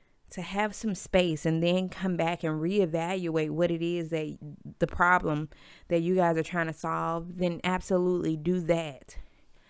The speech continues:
Marriage, I can't say it enough, marriage is not a one size fits all. So you have to understand the dynamics of your relationship and what works for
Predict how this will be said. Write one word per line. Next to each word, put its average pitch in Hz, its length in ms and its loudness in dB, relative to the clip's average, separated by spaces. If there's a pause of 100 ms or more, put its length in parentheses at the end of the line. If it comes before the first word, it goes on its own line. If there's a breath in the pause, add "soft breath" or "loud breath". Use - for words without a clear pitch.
(360 soft breath)
Marriage, 196 640 4
I 175 80 0
can't 233 420 -2
say 202 360 2
it 165 80 -2
enough, 165 400 0
marriage 175 360 2
is 160 140 -2
not 160 260 0
a 160 60 2
one 160 240 0
size 151 320 -6
fits - 180 -8
all. - 300 -8 (2000 loud breath)
So 208 160 2
you 220 160 2
have 269 200 0
to - 80 -2
understand 202 440 0
the 175 60 2
dynamics 175 540 0
of 165 280 -2
your 185 220 2
relationship 160 720 0
and 160 180 0
what 170 160 4
works 160 300 0
for 156 400 -2